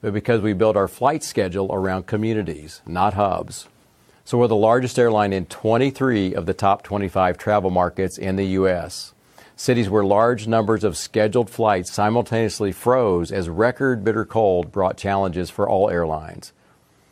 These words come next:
You know, our network is highly complex, and the operation of the airline counts on all the pieces, especially aircraft and crews, remaining in motion to where they're planned to go.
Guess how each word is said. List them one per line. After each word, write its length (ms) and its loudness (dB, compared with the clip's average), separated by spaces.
You 60 -4
know, 80 4
our 80 4
network 360 2
is 140 -2
highly 380 2
complex, 680 -4
and 140 -4
the 100 -4
operation 540 2
of 80 -2
the 80 2
airline 400 2
counts 420 -2
on 220 -2
all 340 2
the 80 0
pieces, 540 -6
especially 560 0
aircraft 480 0
and 140 -4
crews, 520 0
remaining 400 0
in 100 2
motion 520 0
to 80 -6
where 200 2
they're 120 0
planned 340 -4
to 60 -4
go. 440 -4